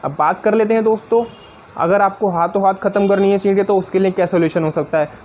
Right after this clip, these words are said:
दोस्तों Bayer कंपनी का ही एक दूसरा प्रोडक्ट आता है, एक तो Solomon के नाम से आपको मिल जाएगा।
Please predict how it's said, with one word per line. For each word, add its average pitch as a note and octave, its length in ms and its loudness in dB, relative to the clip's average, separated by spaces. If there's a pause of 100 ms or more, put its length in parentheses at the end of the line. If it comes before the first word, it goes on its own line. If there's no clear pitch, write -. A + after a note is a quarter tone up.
(140)
दोस्तों G3 480 2
Bayer E3 300 2
कंपनी G3+ 380 0
का G#3+ 80 0
ही G3+ 100 4
एक G3+ 100 2
दूसरा F#3 280 2
प्रोडक्ट F3+ 340 0
आता F3 200 0
है, F#3+ 200 0 (360)
एक E3+ 120 -4
तो G3+ 120 0
Solomon G3 460 2
के G3+ 80 0
नाम F#3+ 180 2
से G3 120 0
आपको F#3+ 220 0
मिल F#3 200 2
जाएगा। F#3 360 2